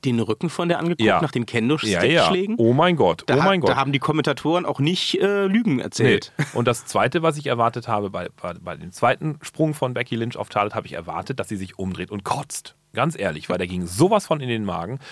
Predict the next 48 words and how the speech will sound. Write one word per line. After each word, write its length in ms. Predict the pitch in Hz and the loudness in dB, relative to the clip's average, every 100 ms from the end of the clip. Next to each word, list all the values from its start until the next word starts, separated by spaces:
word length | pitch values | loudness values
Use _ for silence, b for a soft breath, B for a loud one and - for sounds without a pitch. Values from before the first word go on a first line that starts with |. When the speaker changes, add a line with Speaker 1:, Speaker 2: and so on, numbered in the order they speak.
| B B | B B
Speaker 2:
Und 180 | 120 123 | -4 2
das 140 | 185 | 2
sind, 220 | - 247 - | 2 -4 -6
egal 280 | 131 117 113 | -2 0 2
ob 80 | - | 0
das 180 | 113 - | -6 -2
echt 240 | 120 120 | -2 -2
ist 100 | 135 | -4
oder 160 | 127 110 | -4 -6
gestaged 400 | 101 - 113 131 | -6 -4 -4 -4
ist, 160 | 139 - | -10 -6
das 180 | - 113 | -4 -2
sind 160 | 170 147 | -2 -2
Dinge, 240 | 113 123 - - | -4 -4 -8 -6
nicht, 180 | 123 120 | -4 -2
dass 100 | 120 | -2
ich 120 | 113 120 | -4 -2
mir 140 | 117 | 2
jetzt 160 | 107 104 | 2 2
wünsche, 220 | 131 123 | -4 -2
dass 160 | 104 - | -4 -2
Charlotte 260 | 117 117 | -2 0
die, 180 | - 101 | -2 -6
die 100 | 104 | -4
Brüste 320 | 92 147 - | 0 0 0
aufplatzen, 480 | - 90 - 82 - | -2 -4 -4 -4 -6
aber, 240 | 90 92 92 B B B | -2 -2 -2 B B B
ähm, 220 | 107 101 101 | -2 -2 -2
dass, 200 | 104 - | -6 -4
dass 180 | 104 - | -6 -2
jemand 300 | 120 123 113 | -2 0 -2
eben 200 | 113 117 | -4 -4
auch 160 | 107 - | -6 0
mal, 280 | 107 107 - | 0 0 -2
weiß 200 | 107 120 | -4 -4
ich 40 | |
nicht, 160 | 104 - _ _ | -8 -10 _ _
abkotzt 760 | 180 - - 127 92 - - - - | -2 -2 2 2 2 -2 -14 -14 -4
oder 200 | 101 92 | 0 0
sowas 300 | 95 85 - | -2 -6 -6
irgendwie, 360 | 87 85 92 | -8 -8 -8
dass 160 | 101 - | -6 -4
das 240 | 120 - | -6 -4
einfach 180 | 127 127 | -2 0
Speaker 1:
Dass 140 | 127 127 | 2 2
Speaker 2:
da 60 | |
Speaker 1:
das 180 | 147 127 | 2 0
Risiko 480 | 147 165 180 170 | 0 0 0 -2